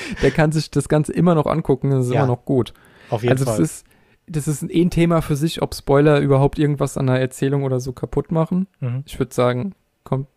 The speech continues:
Speaker 1: auf den Fall drauf an. Hier ist es schon so, dass man sagt, glaub ich, es ist mehr zu genießen, wenn man noch nichts weiß.
Speaker 2: Mhm.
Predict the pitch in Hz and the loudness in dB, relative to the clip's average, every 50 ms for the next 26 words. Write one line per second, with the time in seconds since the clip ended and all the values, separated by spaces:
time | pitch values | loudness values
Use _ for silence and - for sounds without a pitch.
0 | _ _ _ - - 208 170 147 - - 143 131 - - 139 165 160 - - 160 | _ _ _ -14 -10 -6 -6 -6 -4 -4 -6 -4 -2 0 0 0 2 0 0 -2
1 | 151 - 156 151 156 160 160 156 - - 160 160 165 156 147 147 151 - - 156 | -2 -2 -4 -4 -4 -4 -6 -6 0 2 2 4 2 2 0 -4 -6 -4 -2 0
2 | 151 160 156 151 147 135 139 - - 139 139 135 143 139 139 - - - 135 131 | 0 2 0 0 2 0 0 -2 -2 -4 -2 0 0 0 0 -2 0 0 0 0
3 | 135 135 - - 139 - - - - - - - - - 147 143 156 156 - 170 | 0 -4 -8 -10 -12 -12 -14 -16 -20 -20 -20 -14 -4 0 2 2 2 2 0 -2
4 | 151 156 147 147 151 143 - 143 135 135 135 131 131 - - 170 - - - - | 0 0 0 0 0 0 -2 -2 -2 0 -2 -2 -2 0 0 0 0 -2 -6 -2
5 | - 147 147 160 - 233 - - - - - - - - 123 123 143 | 0 2 4 4 2 0 -2 -10 -20 -20 -20 -16 -10 -8 -6 -6 -6